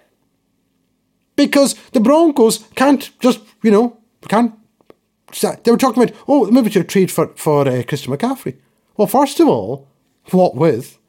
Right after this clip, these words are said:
You don't have any draft picks 'cause you gave them all for Russell Wilson.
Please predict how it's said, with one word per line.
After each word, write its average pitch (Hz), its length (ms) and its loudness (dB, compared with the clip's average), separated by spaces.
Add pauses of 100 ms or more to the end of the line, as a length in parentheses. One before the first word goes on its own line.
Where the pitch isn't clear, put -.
(160)
You 190 120 2
don't 220 180 2
have 254 80 2
any 147 120 0
draft 175 360 -4
picks - 320 -8 (220)
'cause 170 160 0
you 156 80 -4
gave 220 220 0
them 202 120 0
all 135 120 2
for 131 120 -6
Russell 139 240 -2
Wilson. 175 460 -4